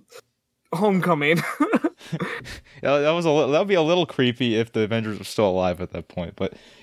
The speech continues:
Speaker 2: yeah. Um,
Speaker 1: I mean, Captain America still is. Actually, <laughs>
Speaker 2: mm.
Speaker 1: Far From Home is, like, half a year after Endgame.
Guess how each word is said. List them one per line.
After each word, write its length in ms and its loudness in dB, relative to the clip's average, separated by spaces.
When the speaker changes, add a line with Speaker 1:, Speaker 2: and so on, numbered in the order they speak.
Speaker 2:
yeah. 220 -2
Um, 380 2
Speaker 1:
I 100 0
mean, 540 0
Captain 380 0
America 400 0
still 320 -2
is. 180 -6
Actually, 680 0
<laughs> 340 -20
Speaker 2:
mm. 1400 -4
Speaker 1:
Far 380 0
From 180 2
Home 380 2
is, 120 2
like, 200 2
half 340 0
a 60 -8
year 260 0
after 360 -2
Endgame. 560 -10